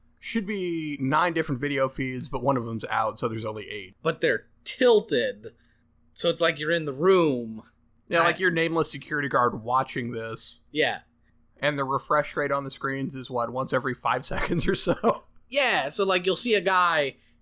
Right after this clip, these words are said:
Speaker 2: and then he'll teleport down the hallway.
Speaker 1: But you can hear the steps.
Speaker 2: Yeah, the whole time.
Speaker 1: <laughs> Yeah.
Speaker 2: And then he goes into a room with Good Luck, and Good Luck starts just exposition dumping.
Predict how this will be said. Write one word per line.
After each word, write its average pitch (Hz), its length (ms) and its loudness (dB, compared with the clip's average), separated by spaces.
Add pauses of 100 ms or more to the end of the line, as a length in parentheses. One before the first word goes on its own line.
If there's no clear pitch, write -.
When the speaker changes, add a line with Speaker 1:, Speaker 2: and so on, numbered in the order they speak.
Speaker 2:
and 147 60 -6
then 147 100 -4
he'll 151 140 -4
teleport 170 720 2
down 139 280 0
the 127 60 2
hallway. 117 760 2 (400)
Speaker 1:
But 160 140 -4
you 175 100 -6
can - 140 -2
hear 220 260 -2
the 139 120 -6
steps. - 680 -2 (420)
Speaker 2:
Yeah, 160 220 0
the 143 140 0
whole 156 160 0
time. 131 460 -2
Speaker 1:
<laughs> - 20 -4
Yeah. 156 300 0 (640)
Speaker 2:
And 160 260 -2
then 170 440 2
he - 280 -10
goes 185 340 6
into 170 240 -2
a 180 60 2
room 165 220 -2
with 156 200 -6
Good 165 240 2
Luck, 135 260 2
and 135 140 -10
Good 151 200 0
Luck 143 220 0
starts 139 420 -2
just 147 440 -4
exposition 143 840 -4
dumping. 117 500 -6